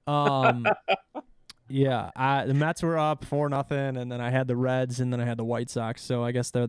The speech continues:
Speaker 1: there goes that. But I'll have another parlay tomorrow on B U S R dot com slash Josh. I'm, I'm, like, enjoying just constant. You know what I should do? I should just stop the parlays and just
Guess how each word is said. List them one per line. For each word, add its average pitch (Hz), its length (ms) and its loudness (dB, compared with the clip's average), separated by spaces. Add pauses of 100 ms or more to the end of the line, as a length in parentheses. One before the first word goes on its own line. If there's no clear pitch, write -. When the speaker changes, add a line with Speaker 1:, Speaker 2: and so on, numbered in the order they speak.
Speaker 1:
there 127 160 -2
goes 123 220 0
that. 110 200 -6
But 175 100 2
I'll 180 140 2
have 202 120 2
another 165 200 0
parlay 135 360 0
tomorrow 113 360 -2
on 110 160 -6
B 131 120 0
U 123 120 4
S 120 140 -2
R 127 100 0
dot 120 160 -4
com 120 220 -2
slash 120 260 -2
Josh. 123 300 -4 (400)
I'm, 240 320 2
I'm, 220 160 0
like, 294 160 0
enjoying 165 640 0 (100)
just 139 280 -6
constant. 139 480 -2 (280)
You 214 200 0
know 277 60 2
what 294 100 2
I 156 60 2
should 135 320 -2
do? 92 240 -12 (800)
I 180 80 4
should 240 180 -2
just 143 180 0
stop - 280 -2
the - 80 -6
parlays 139 680 -2 (640)
and 156 160 2
just 147 280 -2